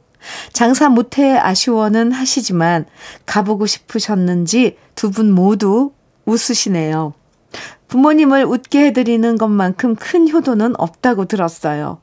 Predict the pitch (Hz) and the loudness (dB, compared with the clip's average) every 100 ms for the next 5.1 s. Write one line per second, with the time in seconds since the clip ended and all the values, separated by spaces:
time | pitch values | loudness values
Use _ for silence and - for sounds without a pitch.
0 | _ 170 165 165 226 202 185 147 - - | _ -8 -6 -6 -8 -8 -6 -8 -8 -6
1 | 170 180 202 165 _ _ - _ 220 208 | -2 0 -2 -4 _ _ -20 _ 0 2
2 | 208 254 220 - _ _ - - - - | 2 2 0 -4 _ _ -20 -20 -20 -2
3 | 208 214 247 214 - - _ 180 175 - | 0 2 2 2 0 -8 _ -4 -2 -4
4 | - 175 190 - 185 185 185 170 156 151 | -8 -8 -8 -6 -2 -2 -2 -2 -4 -4
5 | 151 | -8